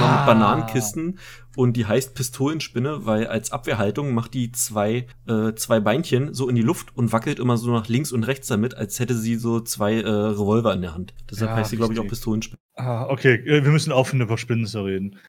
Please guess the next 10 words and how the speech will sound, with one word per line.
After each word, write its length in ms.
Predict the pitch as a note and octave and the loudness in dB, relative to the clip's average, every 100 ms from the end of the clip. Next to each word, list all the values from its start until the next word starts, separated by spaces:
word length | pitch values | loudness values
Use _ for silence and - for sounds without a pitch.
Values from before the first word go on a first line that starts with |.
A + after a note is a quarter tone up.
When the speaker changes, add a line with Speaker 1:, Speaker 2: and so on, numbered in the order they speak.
| _ - | _ -14
Speaker 2:
Das 120 | G#2+ | -10
ist, 260 | A#2 - _ _ _ _ - | -10 -12 _ _ _ _ -14
ah. 80 | - | -6
Speaker 1:
<laughs> 1900 | - D3+ D3+ - - F#3+ - - - - _ _ _ _ _ _ _ _ - | 0 0 0 -4 -8 -8 -10 -12 -12 -16 _ _ _ _ _ _ _ _ -18
Speaker 2:
Gott, 440 | A#2+ A2+ A2 - | -14 -14 -16 -18
ah. 420 | - G2+ G2 F#2+ _ _ _ _ _ | -20 -18 -18 -18 _ _ _ _ _
Ah, 160 | - A2 - - | -20 -20 -18 -14
ekelhaft, 440 | A#2+ G#2+ G#2 - | -12 -10 -12 -14
die 60 | G#2+ | -16
Viecher. 400 | - G#2 - | -16 -16 -20